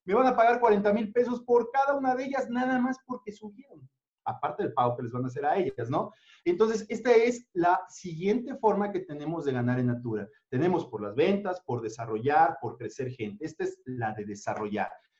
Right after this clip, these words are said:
Espero que nos quede bien claro. Y adicional, perdón, déjenme aquí, oye, oye, déjenme, me muevo aquí, ya tan encarrerado que venía, ¿no? Tenemos los aniversarios. Cada vez que tú cumples un año, te pagan,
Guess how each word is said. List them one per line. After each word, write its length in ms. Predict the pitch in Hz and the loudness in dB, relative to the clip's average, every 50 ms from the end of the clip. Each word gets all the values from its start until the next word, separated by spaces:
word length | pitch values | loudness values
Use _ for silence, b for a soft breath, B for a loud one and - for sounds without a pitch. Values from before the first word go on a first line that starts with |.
| b b | b b
Espero 380 | 123 123 - 190 196 202 - - | -14 -4 2 4 4 4 4 2
que 100 | 175 160 | -2 -4
nos 160 | 143 135 - | -4 -4 -2
quede 180 | 180 170 160 | 0 0 0
bien 260 | 143 143 143 143 131 - | 2 2 0 0 -2 -2
claro. 340 | 131 113 101 101 98 b b b b b b | -2 -2 0 -2 -2 b b b b b b
Y 80 | 139 170 | 2 4
adicional, 720 | 214 247 240 - 277 262 247 233 202 214 254 - - - _ _ _ _ _ _ _ _ _ _ | 4 4 4 0 0 2 4 6 6 6 4 2 -4 -12 _ _ _ _ _ _ _ _ _ _
perdón, 320 | 117 110 110 123 147 156 | -12 -10 -6 -6 -6 -6
déjenme 320 | 151 151 151 127 117 113 110 | -6 -8 -6 -6 -6 -6 -6
aquí, 280 | 110 113 _ 123 127 - 120 | -10 -12 _ -18 -18 -14 -10
oye, 280 | 120 120 - 123 113 | -10 -10 -8 -8 -12
oye, 200 | 110 - 110 110 _ _ _ _ | -14 -14 -18 -20 _ _ _ _
déjenme, 340 | 107 _ _ 104 107 101 | -20 _ _ -20 -18 -16
me 120 | 98 98 101 | -12 -10 -8
muevo 240 | 110 113 110 104 107 | -8 -6 -6 -6 -8
aquí, 300 | 101 - 127 127 127 _ _ | -8 -10 -12 -12 -12 _ _
ya 260 | 110 110 117 117 120 | -2 -2 -2 -2 -2
tan 200 | - 120 120 120 | -2 0 0 0
encarrerado 580 | 120 120 120 131 131 123 135 139 147 147 131 - | 0 0 0 2 2 2 4 2 2 2 2 0
que 60 | 123 | -2
venía, 240 | 117 117 120 113 113 117 | -4 -2 -2 -4 -2 -2
¿no? 200 | 123 156 170 B B B B B B B - | -4 -4 -4 B B B B B B B -2
Tenemos 320 | 160 170 208 226 233 214 | 2 2 4 4 4 4
los 180 | 196 175 - 165 | 2 2 2 2
aniversarios. 840 | 156 160 156 151 151 - - 202 196 190 190 196 247 - - b b b b b b b b _ _ | 2 2 2 2 2 6 8 8 8 8 8 6 4 2 0 b b b b b b b b _ _
Cada 340 | 185 190 226 262 277 302 269 | 6 6 8 8 8 6 4
vez 160 | 254 262 - | 4 2 -2
que 120 | - 262 - | -4 -6 -6
tú 240 | - - 247 240 | -2 -4 -4 -2
cumples 360 | 240 233 226 196 233 220 214 226 | 0 -2 -2 -2 -2 -4 -2 0
un 140 | 226 214 | 2 4
año, 460 | 196 185 175 175 175 185 269 - - - | 4 4 4 2 0 0 -2 -4 -8 -6
te 120 | - 160 127 | -6 -6 -4
pagan, 480 | - - 139 117 101 98 98 98 - | 2 2 2 2 2 -2 -6 -8 -10